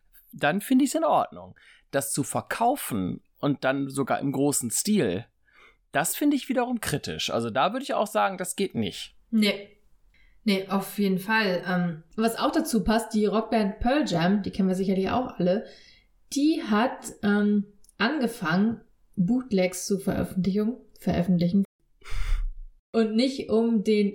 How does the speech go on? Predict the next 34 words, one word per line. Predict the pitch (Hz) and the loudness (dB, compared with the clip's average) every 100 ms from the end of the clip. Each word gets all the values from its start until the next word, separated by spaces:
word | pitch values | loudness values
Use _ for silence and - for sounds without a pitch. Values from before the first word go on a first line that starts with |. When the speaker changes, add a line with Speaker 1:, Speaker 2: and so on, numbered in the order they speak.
| - | -2
Speaker 2:
Bootleggern | 175 262 277 208 175 175 180 220 254 233 | 0 2 2 2 2 4 2 2 0 0
halt, | 214 190 185 - | 2 4 2 -2
ähm, | - 190 185 180 180 175 - _ - | -2 0 2 4 4 2 -4 _ -4
ja, | 165 160 | 0 2
den | 165 | 4
Nährboden | 170 233 180 170 165 | 4 4 2 0 -2
zu | 165 175 | -2 -2
entziehen, | 165 156 - 185 220 - - - - | -2 -2 0 2 0 -2 -18 -18 -2
denn | 185 180 180 - _ _ - | 0 0 -2 -10 _ _ -2
die | 190 | 0
fanden | 226 220 208 | 2 2 2
das | 208 | 2
schon | 202 | 2
immer | 190 | 2
positiv, | 269 302 240 - 214 302 - - - _ | 2 2 2 2 2 2 -4 -20 -20 _
sondern | - 254 285 226 | -2 0 0 0
einfach | 240 269 226 | 0 0 2
um | 233 | 4
den | 220 214 | 6 4
Fans | - 220 226 - | 2 2 2 2
Mitschnitte | 233 - 214 196 | 0 2 -2 0
in | 208 196 | 0 2
guter | 208 202 214 | 2 2 0
Qualität | - 208 214 - 370 - | 0 0 0 0 -2 0
zu | 170 | -2
garantieren. | 175 165 180 165 175 175 180 - - - - | 0 0 0 0 0 2 0 -2 -14 -20 -20
Also, | - 196 190 175 190 185 170 | -4 0 0 2 0 0 -2
Speaker 1:
Hm. | - 180 110 - - - _ _ - - - | -4 -4 -2 -4 -6 -12 _ _ -20 -16 -6
Speaker 2:
ja, | 554 - 175 | -6 -8 -6
kannst | - 240 - | -2 0 2
mal | 247 233 | 2 2
wieder | 214 233 | 2 2
sehen. | 220 262 226 | 2 2 2
Also, | - 180 190 | 2 2 0